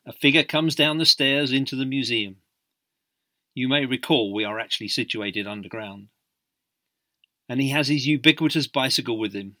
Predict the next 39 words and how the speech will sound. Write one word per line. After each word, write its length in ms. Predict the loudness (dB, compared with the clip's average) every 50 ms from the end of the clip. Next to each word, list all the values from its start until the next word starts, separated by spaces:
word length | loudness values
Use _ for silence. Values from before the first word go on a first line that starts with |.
| _ _
and 140 | -2 2 4
he 80 | 4 4
inquires 560 | 2 0 0 0 2 2 4 2 2 2 2
where 180 | 2 2 2
he 140 | 2 0 0
can 200 | 0 0 0 2
leave 240 | 2 2 2 2 0
it 140 | -2 -2 -2
during 260 | -2 0 0 0 -2
the 80 | -2 -2
meal, 380 | 0 0 0 0 -2 -6 -10 -14 _ _ _ _ _ -10
and 140 | -8 -6
asks, 420 | -6 -6 -6 -6 -8 -8 -8 -8 -8
"Will 140 | -8 -6 -6
it 100 | -8 -8
be 120 | -10 -10
safe?" 340 | -8 -8 -8 -8 -10 -14 _ -20 -20 _ _ _ _ _ _ _ _ _ _ _ _ _ _ _ _ _ _ _ _ _ _ _ _ _ -8
That 200 | -6 -6 -2 2
being 240 | 2 4 4 4 4
dealt 240 | 4 4 4 4 2
with, 180 | 0 -2 0
he 220 | 0 4 4 6 6
enters 240 | 4 4 2 0 2
the 80 | 2
museum, 520 | 2 2 2 4 4 6 6 4 4 2 -2
and 140 | -4 -2
David 320 | 2 2 4 4 4 2 0
Wall 340 | 0 0 0 0 0 -2 -2
immediately 520 | -2 0 0 0 2 0 -2 -2 -2 -2
starts 500 | -2 -2 0 -2 -2 -4 -4 -4 -4 -4
introducing 600 | -2 -2 -4 -4 -4 -2 -2 -2 0 -2 -4 -2
him 200 | -2 -2 -2 -2 -2
to 100 | -4 -4
the 100 | -6 -8
key 240 | -6 -2 -2 -2 0
delegates 560 | 0 -2 -4 -4 -4 -6 -8 -10 -8 -8 -8
at 80 | -8
the 80 | -8 -8
dinner. 360 | -8 -8 -8 -8 -10 -14 -18